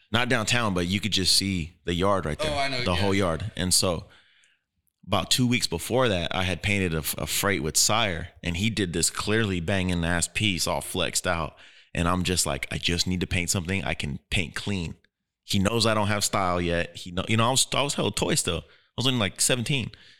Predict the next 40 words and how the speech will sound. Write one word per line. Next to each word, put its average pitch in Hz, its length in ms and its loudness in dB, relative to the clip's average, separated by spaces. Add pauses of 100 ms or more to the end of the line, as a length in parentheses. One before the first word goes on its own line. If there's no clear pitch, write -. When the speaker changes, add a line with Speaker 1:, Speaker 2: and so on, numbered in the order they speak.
(240)
Speaker 1:
And, 92 180 2
uh, 90 240 2 (800)
he 123 120 4
already 110 160 2
had, 104 180 2
like, 87 100 0
fifteen 98 380 0
years 90 160 0
in 85 80 -2
the 87 40 -2
game 87 320 0
and 85 100 0
all 85 120 0
this 85 160 0
and 87 100 0
that. 85 280 -2 (340)
But - 80 0
I 92 80 4
just 98 200 0
painted 110 220 0
this 90 200 -2
really 107 220 2
clean, 104 560 0 (320)
like, 80 220 0
straight 104 380 2
letter, 98 320 2
just 82 320 0
clean. 82 380 -2
That, 85 140 0
that 90 120 0
was, 85 120 -4
that 87 120 -2
was 92 120 -2
all 92 100 0
I 82 60 0
had 87 200 -2
at - 160 -10
the - 60 -4
time. - 160 -8 (580)
So 82 480 2